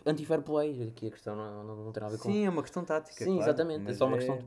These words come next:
Speaker 1: podíamos ter um resultado melhor, se calhar, se não fossem essas coisas. E, mas pronto, relativamente aos melhores e piores em campo, eh, gostei muito do Traquina,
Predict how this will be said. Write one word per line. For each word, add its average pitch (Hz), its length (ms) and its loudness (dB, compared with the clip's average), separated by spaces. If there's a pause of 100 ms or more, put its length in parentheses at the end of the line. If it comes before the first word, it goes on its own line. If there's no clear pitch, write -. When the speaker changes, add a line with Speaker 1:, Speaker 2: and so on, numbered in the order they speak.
(120)
Speaker 1:
podíamos 123 440 2
ter 107 180 0
um 110 40 -2
resultado 107 300 0
melhor, 98 320 0
se - 200 -16
calhar, 101 340 0
se 95 100 -12
não 101 80 -6
fossem 95 320 -10
essas 95 220 -12
coisas. 110 400 -4 (840)
E, 110 240 -6
mas 120 140 -2
pronto, 90 340 -8
relativamente 127 400 -2
aos 127 140 2
melhores 123 320 0
e 117 60 -10
piores 117 320 -2
em 110 80 -6
campo, 90 340 -8 (720)
eh, 101 540 0
gostei - 220 -4
muito 123 280 -2
do 110 120 -2
Traquina, 110 520 -4